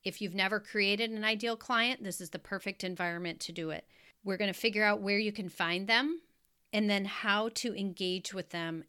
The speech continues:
and have them go on their client journey. All of that is in a four-week group coaching program. It starts really soon, though, guys, October nineteenth.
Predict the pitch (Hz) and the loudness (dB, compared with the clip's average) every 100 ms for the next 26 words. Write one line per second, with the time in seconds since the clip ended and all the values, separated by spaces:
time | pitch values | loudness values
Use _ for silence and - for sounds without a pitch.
0 | _ 190 175 175 170 202 190 185 185 180 | _ -2 -2 -2 -4 0 0 0 -4 -4
1 | 175 175 175 170 160 - 160 156 147 - | -2 -2 -4 -6 -8 -8 -8 -6 -8 -8
2 | 151 143 143 - 190 208 208 202 185 180 | -8 -8 -8 -2 0 0 2 2 2 0
3 | 175 165 151 214 214 202 190 185 - - | -4 -6 -6 -2 -2 -2 -4 -6 -14 -20
4 | _ 214 208 208 190 - 185 - 180 175 | _ -4 -4 -4 -2 -2 -4 -4 -4 -2
5 | 170 - 196 - 214 202 202 196 220 208 | -4 -4 -10 0 0 0 -4 -2 0 0
6 | 202 - 190 180 170 160 160 160 160 170 | -2 -4 -4 -4 -4 -4 -4 -4 -6 -12
7 | - 202 190 185 175 - 175 165 | -8 -6 -4 -4 -4 -6 -8 -8